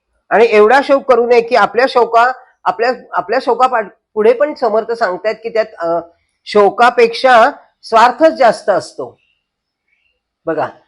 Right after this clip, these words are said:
महापुरुषांना, स-, साधू संतांना ह्या गोष्टी कळतात की लोक शोक करतात, पण त्यांचा स्वार्थ आहे त्याच्यामध्ये. का तर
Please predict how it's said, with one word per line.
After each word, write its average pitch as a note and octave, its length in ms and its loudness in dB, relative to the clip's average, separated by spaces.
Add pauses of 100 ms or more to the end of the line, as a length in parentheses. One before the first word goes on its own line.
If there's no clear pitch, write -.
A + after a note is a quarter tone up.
(480)
महापुरुषांना, G#3 680 0
स-, F3+ 280 -2
साधू F3+ 220 -4
संतांना G3 400 -4
ह्या F#3+ 160 -4
गोष्टी F3+ 300 -8
कळतात D#3+ 420 -2 (560)
की A#3 100 -10
लोक A#3 220 2
शोक B3+ 340 0
करतात, A3+ 260 0
पण A3+ 220 -6
त्यांचा G#3 260 -6
स्वार्थ F3+ 360 -4
आहे A3+ 120 2
त्याच्यामध्ये. F3 480 -2
का A#3 200 0
तर B3+ 240 -2